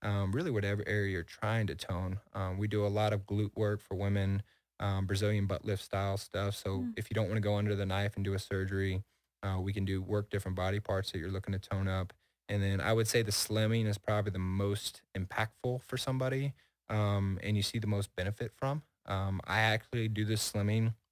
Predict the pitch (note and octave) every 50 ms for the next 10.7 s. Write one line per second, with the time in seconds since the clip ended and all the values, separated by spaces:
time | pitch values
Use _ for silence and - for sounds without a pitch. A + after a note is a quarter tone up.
0 | - - G2 F#2+ G#2 G2+ - - G#2 F#2+ G#2+ C#3 - - - - _ _ _ _
1 | _ _ _ _ - G2 G2 G2 F#2+ F#2+ F#2 G#2 A2+ A2+ G#2 F#2+ F#2 G#2+ A2 A2
2 | A2 - A#2 - - G#2+ A2 A2 G2+ F#2+ F2+ E2+ E2+ F2+ F#2+ G2 G2+ G2+ G#2 -
3 | A2 G#2+ G#2+ A2 - - A2 A2 A2+ - - - G2 F#2 F#2+ F#2+ F#2 G2+ - _
4 | _ _ _ _ _ _ _ - G2 G#2 G#2 A2 A2+ B2 A#2 A2 A#2+ A#2 A#2 A2+
5 | A2 - - A2 G#2 G2+ G#2 - G#2 G2+ F#2+ F#2 F#2 G2+ G2 F#2+ G#2 G2+ - -
6 | F#2 F#2 F#2 E2+ E2+ F#2 F#2+ F2+ F2+ F#2 F2+ F#2+ F2+ - - - G2 F2 - -
7 | E2+ D#2+ D#2+ C#2+ A1+ - - - - - - - _ _ _ _ - A3 G#3+ -
8 | - - - - F#2+ A#2 A#2 A#2+ A#2 - - A#2 A2 G#2 G2 - A2 G2+ F2+ F#2+
9 | F#2+ G2+ G2+ G2 G#2 - - G2 F#2+ F2 E2 - - A2+ G#2 G2 - - - A2
10 | G2+ F2+ G2+ G2+ G#2+ A2+ A2 A#2 A2+ A2+ A2 A2 A2+